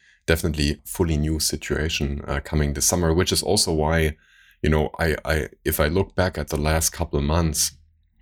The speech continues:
I have to say that, you know, if, if I reflect maybe since the beginning of twenty twenty-three,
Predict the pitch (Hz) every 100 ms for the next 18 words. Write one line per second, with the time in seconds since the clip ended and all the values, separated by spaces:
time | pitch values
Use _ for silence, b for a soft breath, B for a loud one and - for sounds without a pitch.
0 | _ - - 98 90 113 - 85 - 87
1 | 85 76 73 - B B B B - 80
2 | 76 - 85 - 82 80 82 - 90 82
3 | - 87 82 78 85 82 76 73 80 87
4 | 76 76 - - 80 78 - 73 76 -
5 | 95 95 76